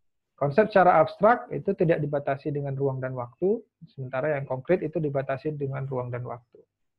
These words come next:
Konsep konkret itu berhubungan dengan fakta atau realitas yang diwakilinya. Ya. Jadi konsep konkret ini juga menunjukkan, eh, pada suatu sifat yang sifatnya real ya, dan dapat teramati.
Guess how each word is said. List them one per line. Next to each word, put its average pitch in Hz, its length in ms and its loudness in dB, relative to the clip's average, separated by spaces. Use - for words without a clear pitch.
Konsep 151 320 -2
konkret 180 560 4
itu 160 240 4
berhubungan 175 560 4
dengan 170 240 2
fakta 185 480 4
atau 151 240 2
realitas 147 480 0
yang 151 80 -4
diwakilinya. 139 640 -4
Ya. 135 240 -10
Jadi 170 320 4
konsep 160 320 2
konkret 175 480 2
ini 202 240 -2
juga 156 320 4
menunjukkan, 180 720 0
eh, 135 200 -6
pada 143 240 4
suatu 196 640 4
sifat 165 400 0
yang 160 180 2
sifatnya 170 460 0
real 180 320 6
ya, 170 160 -8
dan 139 240 -4
dapat 143 240 2
teramati. 135 640 -2